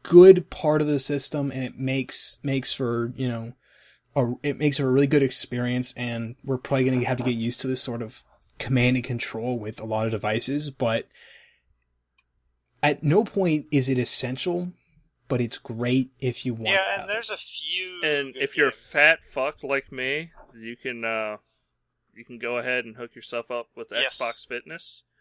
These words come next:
Speaker 3: and you have to have a
Speaker 2: Yeah,
Speaker 3: Kinect
Speaker 2: Kinect
Speaker 3: to do
Speaker 2: Sports
Speaker 3: it.
Speaker 2: is decent.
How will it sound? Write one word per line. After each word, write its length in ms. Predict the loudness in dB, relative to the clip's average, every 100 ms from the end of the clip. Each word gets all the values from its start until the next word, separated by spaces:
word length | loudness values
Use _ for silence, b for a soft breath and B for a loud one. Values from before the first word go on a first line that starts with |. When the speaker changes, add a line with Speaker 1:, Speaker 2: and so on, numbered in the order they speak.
| _ _ _ _ _ -12
Speaker 3:
and 560 | -8 -6 -4 -6 -8 -14
you 160 | -16 -8
have 260 | -4 -4
to 80 | -4
have 140 | -6 -8
a 20 |
Speaker 2:
Yeah, 200 | -8 -4
Speaker 3:
Kinect 60 | -4
Speaker 2:
Kinect 40 |
Speaker 3:
to 80 | -4
do 100 | -6
Speaker 2:
Sports 240 | -6 -8 -12
Speaker 3:
it. 40 |
Speaker 2:
is 100 | -16
decent. 440 | -14 -14 -12 -14